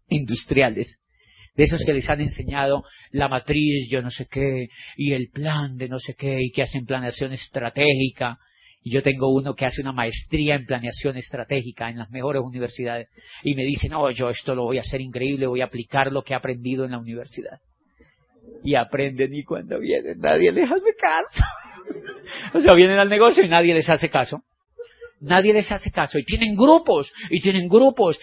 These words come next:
y no funciona el negocio para ellos, no les funciona el negocio para ellos, aplicando lo que saben de allá afuera.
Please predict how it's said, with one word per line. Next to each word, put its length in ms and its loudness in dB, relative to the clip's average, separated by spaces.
y 140 0
no 220 6
funciona 840 2
el 120 2
negocio 420 2
para 200 2
ellos, 300 -2
no 120 -6
les 160 -2
funciona 480 -4
el 60 -8
negocio 300 -2
para 200 2
ellos, 220 -2
aplicando 960 -2
lo 160 0
que 100 -4
saben 360 0
de 80 0
allá 140 -2
afuera. 320 -10